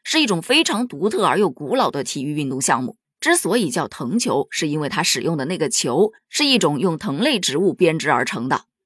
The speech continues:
这个游戏的玩法理解起来也非常的简单，跟排球基本上一样，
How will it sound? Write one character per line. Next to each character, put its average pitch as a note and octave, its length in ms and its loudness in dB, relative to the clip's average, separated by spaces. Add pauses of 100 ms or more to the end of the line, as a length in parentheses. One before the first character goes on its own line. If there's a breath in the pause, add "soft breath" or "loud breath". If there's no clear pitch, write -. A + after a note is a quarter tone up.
这 D#4 100 0
个 D4+ 80 6
游 G3+ 140 6
戏 B3+ 160 0
的 E3+ 100 2
玩 B2 260 2
法 D#3+ 280 -4
理 D#3+ 160 -4
解 F#3 120 4
起 D#3 140 -2
来 A2+ 140 0
也 C#3 100 -4
非 G3 220 2
常 - 160 -8
的 D#3 80 -4
简 A#2+ 200 -4
单， C3 220 -2 (140)
跟 A#3 200 2
排 F3+ 300 -2
球 D3 320 -2
基 A#3+ 300 0
本 F3+ 200 0
上 B2+ 220 -2
一 C3 120 -4
样， E3 200 2